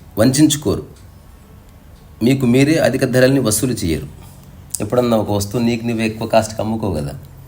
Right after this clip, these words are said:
అంటే నిన్ను నువ్వు బాగానే చూసుకుంటావు, అట్లా అందరం చూసుకో.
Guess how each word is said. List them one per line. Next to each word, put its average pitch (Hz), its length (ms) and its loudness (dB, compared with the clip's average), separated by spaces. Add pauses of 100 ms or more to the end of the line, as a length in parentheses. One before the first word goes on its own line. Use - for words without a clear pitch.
(440)
అంటే 156 140 2
నిన్ను 139 240 8
నువ్వు 160 180 6
బాగానే 139 340 8
చూసుకుంటావు, 127 500 -4 (840)
అట్లా 175 200 6
అందరం 190 240 4
చూసుకో. - 420 -6